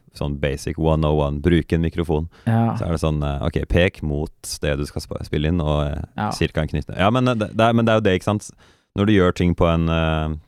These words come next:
Speaker 1: på den måten du i gåseøyne ikke skal gjøre det på, så er det jo ofte det som gjør det, det gir det sjel, da.
Speaker 2: Så lenge, så lenge det høres bra ut, så er det the right way.
Speaker 1: Ja.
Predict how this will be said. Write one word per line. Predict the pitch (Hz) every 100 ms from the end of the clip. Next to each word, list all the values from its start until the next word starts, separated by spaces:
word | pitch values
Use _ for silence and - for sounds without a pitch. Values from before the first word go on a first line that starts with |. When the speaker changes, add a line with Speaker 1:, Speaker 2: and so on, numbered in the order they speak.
| _ _ _
Speaker 1:
på | - 85
den | 82
måten | 82 73 76
du | 76 76
i | 67
gåseøyne | 80 80 - 71 73
ikke | - -
skal | - 78
gjøre | 73 69
det |
på, | 78 78
så | -
er | 71
det | 71
jo | 71 -
ofte | - - 76
det | 67
som | - 71 71 - _ _
gjør | - 78
det, | 73 76 76 76 - -
det | 90 92
gir | 87 87
det | 90
sjel, | 85 95
da. | - _ _ _
Speaker 2:
Så | - 139
lenge, | 135 143
så | 147 156
lenge | 160
det | 160 143
høres | 139 135 147 127
bra | 123 127 117
ut, | 107 113
så | - -
er | 120 123
det | 117 117 107 101 95 - _ _ _ _
the | 113
right | 113 107 104 -
way. | 98 98 104 - - _ _ -
Speaker 1:
Ja. | 85